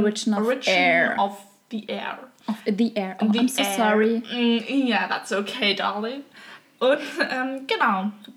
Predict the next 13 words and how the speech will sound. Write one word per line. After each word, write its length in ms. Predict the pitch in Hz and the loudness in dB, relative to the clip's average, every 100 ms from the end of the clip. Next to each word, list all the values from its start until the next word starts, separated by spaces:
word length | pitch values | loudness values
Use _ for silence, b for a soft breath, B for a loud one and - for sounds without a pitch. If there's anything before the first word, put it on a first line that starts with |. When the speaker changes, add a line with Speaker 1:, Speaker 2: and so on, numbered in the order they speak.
| _ _ - | _ _ -6
Speaker 2:
den 300 | 233 240 262 | -2 -2 -2
haben 140 | 240 | 0
wir 380 | 233 226 - - | 0 -2 -4 0
heute 300 | 269 440 254 | 0 0 -4
tatsächlich 640 | 226 208 - 208 233 220 | -6 -8 -8 -8 -8 -10
erst 280 | - 226 - | -8 -8 -10
zusammen 380 | 240 247 254 240 | -14 -10 -10 -6
angeguckt. 600 | 226 220 262 381 - - | -6 -6 -8 -16 -18 -16
Und 200 | - 226 | -8 -6
der 80 | 220 | -4
wurde 160 | 220 220 | -4 -4
ja 120 | 208 | -8
ziemlich 420 | - 233 240 | -10 -8 -8